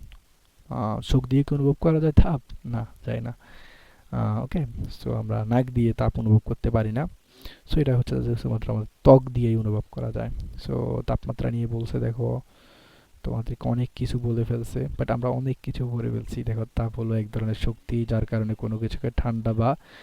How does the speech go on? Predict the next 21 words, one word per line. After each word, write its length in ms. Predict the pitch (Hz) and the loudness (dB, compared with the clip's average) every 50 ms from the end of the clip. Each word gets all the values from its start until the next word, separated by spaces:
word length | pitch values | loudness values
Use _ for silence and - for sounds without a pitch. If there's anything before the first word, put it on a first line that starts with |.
| - - - - | -20 -18 -12 -4
গরম 280 | - 123 120 117 113 113 | 2 4 4 4 4 2
লাগে। 320 | 113 113 110 110 113 123 - - - - | 2 0 0 0 -2 -2 -4 -6 -8 -6
অন্যদিকে 420 | 117 123 123 120 117 117 - 120 - | -4 0 0 2 2 2 0 0 -4
কতটুকু 420 | - 127 120 - 120 - 123 - 147 | -2 -4 -2 -2 -2 -2 -2 -2 4
ঠান্ডা 360 | - 143 151 151 147 143 131 | 4 4 4 4 0 0 2
বা 100 | 123 120 | 2 0
গরম 340 | 117 120 117 117 120 117 117 | 0 2 0 2 2 0 0
লাগছে, 420 | 113 113 - - - - 127 135 - - - - - - - - | -2 -2 -4 -4 -4 -2 -4 -4 -6 -8 -18 -20 -20 -18 -6 -2
তাপ 160 | - 110 - | 0 0 2
প্রকাশ 340 | - - 120 - 120 117 - | 4 4 2 4 2 -2 0
করার 260 | - 123 110 110 110 | 0 0 0 0 0
মাত্রাকে 420 | 110 113 110 - - 113 113 117 | -2 -4 -4 -4 -4 -4 -4 -4
তাপমাত্রা 440 | - 113 107 - 120 110 - - 117 | -4 -4 -4 -2 -4 -4 -4 -4 -4
বলে। 240 | 117 117 117 117 127 - - - | -4 -4 -4 -6 -6 -8 -10 -4
So, 80 | - 180 | -4 -2
পরীক্ষা 320 | 175 190 185 175 - 196 | 0 0 -2 0 2 0
আসলে 220 | 180 - - 175 156 | 0 2 0 -2 -2
দুইটা 200 | 135 131 143 139 | -2 -2 -2 -2
লিখে 200 | 135 127 131 120 | -2 0 -2 -2
দিতে 160 | 120 120 123 | -2 -2 -2
পারো, 200 | 123 123 143 | -2 -2 -2